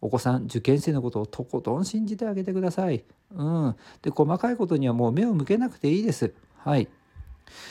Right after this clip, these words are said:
マイクロマネジメントっていう言葉がありますが、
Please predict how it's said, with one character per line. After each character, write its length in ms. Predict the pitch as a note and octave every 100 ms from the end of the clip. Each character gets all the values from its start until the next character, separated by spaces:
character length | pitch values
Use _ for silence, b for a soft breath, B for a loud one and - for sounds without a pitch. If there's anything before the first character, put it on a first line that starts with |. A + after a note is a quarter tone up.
| B B
マ 180 | C3 F3
イ 60 |
ク 100 | F#3+
ロ 80 | A#3+
マ 140 | A#3+
ネ 160 | A#3+ B3+
ジ 80 | G#3
メ 120 | E3
ン 40 |
ト 120 | C3 B2+
っ 40 |
て 140 | -
い 20 | A2+
う 0 |
言 100 | A2+
葉 120 | A2+
が 80 | G2+
あ 40 |
り 80 | A2
ま 80 | A#2+
す 100 | B2
が、 340 | B2 B2+ A#2